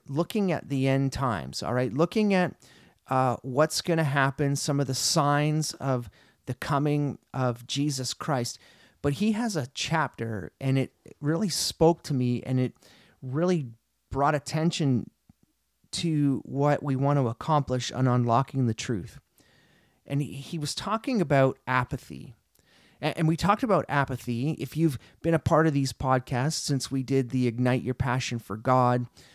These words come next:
uh, six episodes on that, talking about how to ignite your love for Jesus Christ. So maybe that's why, uh, I continue to be drawn to discussions on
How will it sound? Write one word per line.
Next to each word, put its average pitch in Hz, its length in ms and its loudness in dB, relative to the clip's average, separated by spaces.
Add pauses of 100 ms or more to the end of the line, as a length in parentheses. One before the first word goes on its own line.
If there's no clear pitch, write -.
(160)
uh, 117 280 -2
six - 380 -4
episodes 117 600 0
on 113 160 0
that, 113 260 -2
talking 127 300 -2
about 120 240 -2
how 120 160 0
to 117 160 0
ignite 120 520 2 (440)
your 127 180 0
love 117 540 2
for 131 180 -6
Jesus 117 420 -4
Christ. 143 300 -2
So 147 80 -4
maybe 160 300 0
that's 135 340 0
why, 123 520 0 (520)
uh, 127 440 0 (440)
I 139 160 -2
continue 147 480 -2
to 160 80 -2
be 131 140 -4
drawn 139 560 2
to 120 400 -2 (340)
discussions 135 760 -2
on 113 220 0